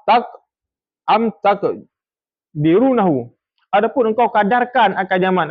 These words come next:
Adapun lah Nabi Watai ke ji. Bima, bima kadarin dengan beberapa kadar Nabi Watai ya. Fatahkumu alaihi, maka engkau menghukumkan di atasnya bi ghairi nasin dengan tiada nas. Bilang ya. Nabi Watai ke ji. Tapi orang hukum gah nanas. Kerana lang nas munah Nabi Watai ya. Langsung ke you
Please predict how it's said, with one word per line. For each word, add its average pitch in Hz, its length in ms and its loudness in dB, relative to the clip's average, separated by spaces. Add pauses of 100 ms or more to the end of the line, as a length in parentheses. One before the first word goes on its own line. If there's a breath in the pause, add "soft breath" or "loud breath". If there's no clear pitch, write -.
Adapun 254 240 -6
lah 247 80 0
Nabi 220 160 2
Watai 254 320 2
ke 220 80 0
ji. 214 140 0 (180)
Bima, 180 320 -2 (160)
bima 175 320 0
kadarin 180 560 0
dengan 196 240 0
beberapa 165 400 0
kadar 220 320 0
Nabi 202 160 2
Watai 226 240 2
ya. 196 160 0 (960)
Fatahkumu 214 560 0
alaihi, 202 400 2
maka 175 240 0
engkau 190 240 0
menghukumkan 202 720 0
di 190 80 0
atasnya 185 480 -4
bi 165 80 0
ghairi 190 400 2
nasin 175 320 -2
dengan 175 160 -2
tiada 180 240 2
nas. 226 320 -2
Bilang 156 220 -2
ya. 240 100 -4 (400)
Nabi 165 160 0
Watai 233 320 2
ke 202 160 0
ji. 202 160 -2
Tapi 180 160 -14
orang 226 240 0
hukum 220 240 -2
gah 202 160 -2
nanas. 240 480 -2
Kerana 185 160 -2
lang 180 240 2
nas 175 160 -4
munah 240 240 -2
Nabi 190 160 0
Watai 240 400 0
ya. 220 60 -2 (1000)
Langsung 208 320 0
ke 175 160 2
you 247 240 0